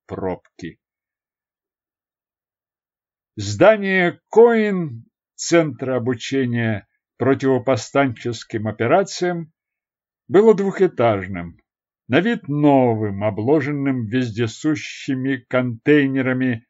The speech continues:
Неско с казармами, плацем и идущими далее полосами препятствий и стрельбищем. Если бы на это здание взглянул советский офицер, он удивился бы и сказал,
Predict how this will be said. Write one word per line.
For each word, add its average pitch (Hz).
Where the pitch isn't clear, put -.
Неско 117
с -
казармами, 135
плацем 135
и 120
идущими 135
далее 135
полосами 120
препятствий 113
и 139
стрельбищем. 87
Если 127
бы 123
на 127
это 123
здание 120
взглянул 127
советский 127
офицер, 120
он 127
удивился 151
бы 104
и 101
сказал, 113